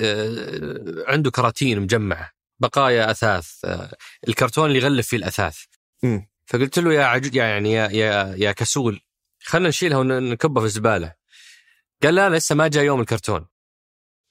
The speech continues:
Speaker 1: آه، ف-، ف-، يعني اللي فهمته إنه في يوم لكل، آه، منتج،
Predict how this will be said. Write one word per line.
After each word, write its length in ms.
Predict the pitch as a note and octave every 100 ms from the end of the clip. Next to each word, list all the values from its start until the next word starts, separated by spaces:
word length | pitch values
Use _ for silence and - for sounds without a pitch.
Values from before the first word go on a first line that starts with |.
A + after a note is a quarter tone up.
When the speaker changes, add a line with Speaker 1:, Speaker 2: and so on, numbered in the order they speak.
| -
Speaker 1:
آه، 540 | A2+ G#2+ G2 F#2+ F#2
ف-، 160 | F#2 -
ف-، 220 | E2 G#2
يعني 360 | C3+ A#2+ A2+ A#2
اللي 140 | A2+
فهمته 580 | A2 C#3 F#3 D3+ C#3 D#3+
إنه 120 | D3
في 160 | B2+ D#3+
يوم 500 | D#3+ D3+ C3+ F3 A3 E3
لكل، 600 | A#2 A2+ - D3 C3+ B2 _ -
آه، 260 | A2 G#2
منتج، 480 | G2+ C#3 C#3+ A2 C3+